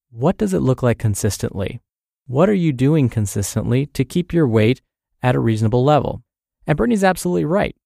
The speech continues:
Don't let the media, magazine covers, T V shows, movies, actors, actresses, models, don't let them determine for you what weight you need to be or how fit you should look.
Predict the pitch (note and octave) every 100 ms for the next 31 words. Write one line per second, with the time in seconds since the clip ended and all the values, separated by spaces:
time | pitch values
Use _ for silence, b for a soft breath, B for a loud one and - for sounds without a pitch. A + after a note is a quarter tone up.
0 | _ _ _ - B2 - E3+ F3 - -
1 | A2+ B2+ G#3 E3 A#2 G2+ A#2 - F#2+ F#2+
2 | F#2+ A#2 E3 D#3 - C#3+ C3 C3 - A2+
3 | G#2 D3+ C3+ D3 B2+ B2 A#2 C3 B2+ B2+
4 | B2 A#2 A2+ - A2+ A#2 A2+ A#2 - A2
5 | - _ _ - B2+ B2 B2 B2 - _
6 | _ _ D#3 A3 A#3 E3+ E3+ B2+ - D#3+
7 | C#3 A2 A2 A#2+ _ A#2+ - - F#3+ F3
8 | A#2+ - A2+ A#2 G3+ C#3+ A2 A#2+ _ _
9 | _ _ B2+ - A#2+ A#2 A2 G#2 F#2+ F#2+
10 | G2 F#2 G2 _ - A2+ C3 A#2+ - B2
11 | - A2+ - G#2 G#2 F#2 -